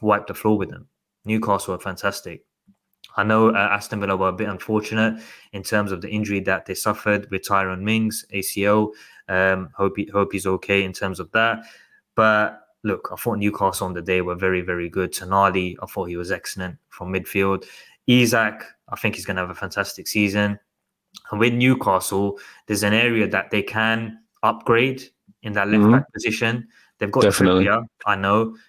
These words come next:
Speaker 2: Yeah.
Speaker 1: But Dan Burn plays in that position. And if Kieran Tierney comes, it's a straight upgrade. Kieran Tierney starts every single day of the week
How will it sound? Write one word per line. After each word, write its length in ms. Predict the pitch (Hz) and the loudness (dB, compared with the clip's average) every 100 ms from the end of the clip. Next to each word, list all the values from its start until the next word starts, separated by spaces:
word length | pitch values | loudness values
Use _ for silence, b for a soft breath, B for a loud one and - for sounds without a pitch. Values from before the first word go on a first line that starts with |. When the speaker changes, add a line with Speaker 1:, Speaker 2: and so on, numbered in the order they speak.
| - | 4
Speaker 2:
Yeah. 200 | 92 78 | 4 4
Speaker 1:
But 160 | - 101 | -2 -2
Dan 280 | 117 123 110 | 0 0 -2
Burn 240 | 113 113 | -4 -4
plays 240 | 110 104 98 | -4 -4 -4
in 100 | 95 | -6
that 140 | 98 | -6
position. 540 | - 95 98 - 80 - _ _ - | -8 -8 -8 -8 -14 -20 _ _ -8
And 140 | 107 | -4
if 160 | 110 - | -2 0
Kieran 260 | 123 120 110 | 0 0 -2
Tierney 300 | 117 107 95 | -2 -2 -2
comes, 500 | 110 113 120 - - _ _ _ | 0 0 0 -6 -10 _ _ _
it's 140 | 113 - | -8 -6
a 40 | |
straight 260 | 107 131 113 | -2 0 0
upgrade. 520 | 135 - 92 71 - _ _ _ _ - | -2 -4 -8 -8 -18 _ _ _ _ -2
Kieran 240 | 127 113 | 2 2
Tierney 220 | 113 117 | 0 -2
starts 340 | 110 113 107 104 | 0 2 2 0
every 160 | 110 | -2
single 240 | 110 110 95 | -2 -4 -4
day 100 | 107 | -2
of 120 | 101 | -4
the 80 | 113 | -2
week 300 | 120 110 | 0 0